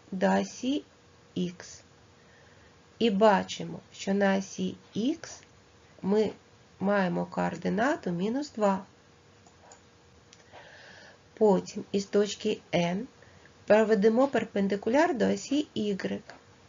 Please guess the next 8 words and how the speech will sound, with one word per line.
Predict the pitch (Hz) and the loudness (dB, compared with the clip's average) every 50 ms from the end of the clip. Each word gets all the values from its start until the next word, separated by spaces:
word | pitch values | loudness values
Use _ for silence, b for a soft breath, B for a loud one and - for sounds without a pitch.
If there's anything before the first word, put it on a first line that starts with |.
| - - - - - - - - | -20 -20 -20 -20 -20 -20 -6 -4
І | 190 196 | -2 0
бачимо, | 185 190 214 208 202 196 196 - - 170 170 185 | 4 4 4 4 4 2 -2 -4 -4 -4 -4 -4
що | - - 175 175 | -4 -2 -2 0
на | 180 180 185 | 2 2 0
осі | 190 190 - - 185 - - - - | 0 -2 -4 -4 -4 -4 -4 -6 -6
Y | - 226 254 302 330 - - 180 - - - - - _ _ b b b b b b b b b _ - - _ | -4 -2 0 -2 -2 -2 -4 -4 -4 -6 -12 -20 -20 _ _ b b b b b b b b b _ -20 -16 _
координата | - 185 190 185 180 170 175 175 175 175 180 202 233 285 294 - 190 180 196 - - - - - _ _ _ _ _ - - | 0 2 2 2 2 0 -2 0 0 0 0 0 0 -2 -2 -4 -6 -6 -6 -10 -18 -20 -20 -20 _ _ _ _ _ -20 -8
три. | - 190 185 190 185 180 | -6 -2 -2 0 -2 -2